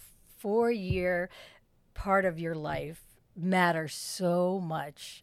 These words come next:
But it does. And, and it, and it affects men as well, I think. It's not just the women.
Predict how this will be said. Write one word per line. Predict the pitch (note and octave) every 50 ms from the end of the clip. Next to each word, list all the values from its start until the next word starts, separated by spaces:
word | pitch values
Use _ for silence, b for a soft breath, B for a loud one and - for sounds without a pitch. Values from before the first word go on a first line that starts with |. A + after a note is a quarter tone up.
| _ -
But | E3 F3+ F#3 F3 -
it | A3 C#4 E4+ C4+
does. | - F#3+ F3 A3 A#3 F3+ D#3+ F3 E3+ - - - - _ _ _ _ -
And, | G#3+ G#3 G#3
and | A3 A#3+ B3 C4+
it, | B3+ C4 - _
and | D4 A#3+ B3
it | B3 A3+
affects | B3+ - B3 A3 - - -
men | G3 G3 A3+ G#3
as | F3 E3 D#3 -
well, | - F#3 F#3 F3
I | D3 D3+ D#3+
think. | - - - E3+ F3+
It's | G#3 - -
not | G#3+ G3+ A3+
just | - F#3 - -
the | E3
women. | D#3+ F3 F3+ F3+ D#3+ D#3 -